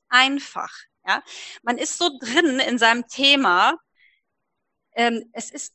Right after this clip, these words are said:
ganz schwierig, das auf eine Art zu schreiben, dass jemand, der nicht direkt aus deinem Fachbereich ist, da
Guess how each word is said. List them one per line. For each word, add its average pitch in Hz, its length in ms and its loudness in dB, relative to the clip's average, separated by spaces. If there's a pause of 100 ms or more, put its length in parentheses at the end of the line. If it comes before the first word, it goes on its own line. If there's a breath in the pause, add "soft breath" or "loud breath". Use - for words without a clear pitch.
ganz 359 440 2
schwierig, 302 680 0
das 262 260 0
auf 247 140 -2
eine 240 320 0
Art 269 200 4
zu - 140 -8
schreiben, 214 640 2
dass 226 300 0
jemand, 269 400 2
der 233 100 4
nicht 285 340 0
direkt 269 360 0
aus 247 180 -2
deinem 233 240 2
Fachbereich 220 760 0
ist, 240 220 -6
da 214 60 -4